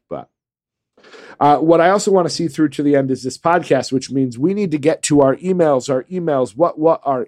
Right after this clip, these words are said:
emails, podcast at D D T wrestling dot com. We have six, last I checked.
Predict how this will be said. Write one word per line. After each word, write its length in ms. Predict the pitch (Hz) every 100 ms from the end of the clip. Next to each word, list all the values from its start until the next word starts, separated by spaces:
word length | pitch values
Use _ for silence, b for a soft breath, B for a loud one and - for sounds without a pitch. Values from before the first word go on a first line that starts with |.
| -
emails, 520 | 196 190 131 98 95
podcast 840 | - 180 240 143 101 71 - - _ _ _ _ _ _
at 120 | 104 101
D 140 | 120
D 120 | 117
T 160 | 98 117
wrestling 440 | 107 98 104 98
dot 220 | 90 95 -
com. 260 | 120 120
We 120 | 127
have 160 | 170 147
six, 600 | - - 220 - - -
last 360 | 92 110 101 -
I 140 | 104
checked. 640 | 101 - 135 127 143 -